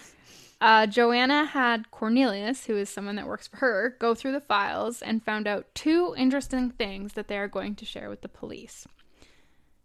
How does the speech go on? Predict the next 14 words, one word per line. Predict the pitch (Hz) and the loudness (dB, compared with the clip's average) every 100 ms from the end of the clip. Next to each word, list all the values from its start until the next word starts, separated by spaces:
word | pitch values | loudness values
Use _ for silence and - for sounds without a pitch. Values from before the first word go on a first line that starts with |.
| - | -16
She | - | -4
wonders | 254 240 247 294 339 359 - | 0 2 2 2 0 -2 -4
if | 247 247 | -6 -2
Elizabeth | 240 220 220 214 208 - | -2 -2 -4 -6 -8 -8
set | - 196 - | -6 -8 -6
this | 202 196 | -10 -8
meeting | 214 202 202 196 | -6 -6 -6 -6
up | 190 196 - - | -6 -6 -10 -6
more | 202 208 226 220 78 85 240 285 | -2 2 2 0 -2 -2 -4 -4
for | - - 233 208 202 196 208 233 _ _ | -12 -4 0 2 2 0 -4 -8 _ _
Joyce | - 233 233 240 - | -6 0 2 2 -2
to | - - | -10 -10
see | - - 214 196 | -10 -8 -8 -8
Joanna, | 190 202 196 196 - 76 73 139 262 | -6 -4 -2 -4 -6 -8 -8 -6 -8